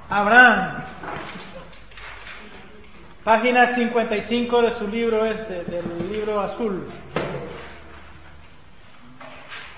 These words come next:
Acerca del, de las,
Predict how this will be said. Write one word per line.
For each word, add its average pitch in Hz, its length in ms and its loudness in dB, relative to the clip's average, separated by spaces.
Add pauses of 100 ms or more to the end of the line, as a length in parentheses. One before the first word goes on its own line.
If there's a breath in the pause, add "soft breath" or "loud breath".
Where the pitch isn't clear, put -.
(880 loud breath)
Acerca 247 460 6
del, 240 640 6
de 226 120 8
las, 220 640 8